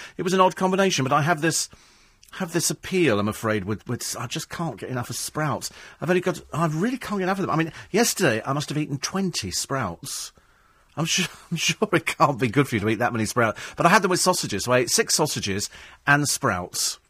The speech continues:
which is six, what, six sausages? Is that a lot? I don't know. Yeah, they were, they were, um, Cumberland sausages. Six of them.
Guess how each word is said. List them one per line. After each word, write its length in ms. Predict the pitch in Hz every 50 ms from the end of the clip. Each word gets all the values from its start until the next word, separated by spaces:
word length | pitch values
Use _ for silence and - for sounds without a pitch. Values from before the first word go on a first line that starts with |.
| _ _ _ _ _ _ _ _ _ _ _ - _
which 300 | - 143 143 - - -
is 240 | 156 151 - - - - _ _
six, 500 | - - - - 185 - - - - -
what, 200 | _ 135 - -
six 260 | - - 156 - - -
sausages? 560 | 170 156 - - 85 87 85 80 80 - - - - -
Is 80 | - 170
that 120 | 208 254
a 60 | 294 269
lot? 460 | 208 170 185 233 - - - - -
I 100 | 113 180
don't 160 | 190 226 208
know. 260 | 208 226 208 156 120 120 - _ _ _ _ _ _ _ _ _ _
Yeah, 100 | 196 214
they 180 | 175 214 208
were, 260 | 190 196 202 202 196 196
they 180 | 190 190 190
were, 300 | 180 185 190 185 180 180
um, 320 | 180 180 175 175 175 165 - - -
Cumberland 420 | 208 226 220 175 135 107 101 98
sausages. 640 | - 107 - - 101 85 87 85 82 85 - - - _ - _ _ _ _ _ _
Six 280 | - - 220 180 -
of 60 | - -
them. 180 | 135 117 127